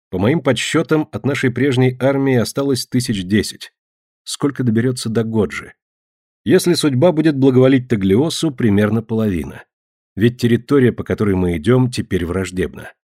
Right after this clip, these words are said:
В сорока милях от Годжи и Майна мы пересекли границу и оказались на земле,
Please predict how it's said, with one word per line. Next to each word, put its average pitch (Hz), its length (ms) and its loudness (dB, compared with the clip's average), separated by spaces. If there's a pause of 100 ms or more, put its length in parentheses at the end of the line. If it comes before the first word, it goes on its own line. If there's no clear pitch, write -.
(640)
В - 60 -14
сорока 123 340 2
милях 185 340 4
от 98 140 0
Годжи 107 380 0
и - 20 4
Майна 160 400 2
мы 165 160 0
пересекли 127 480 -2
границу 151 560 -2
и - 180 -6
оказались 123 560 0
на 92 80 -2
земле, 98 480 0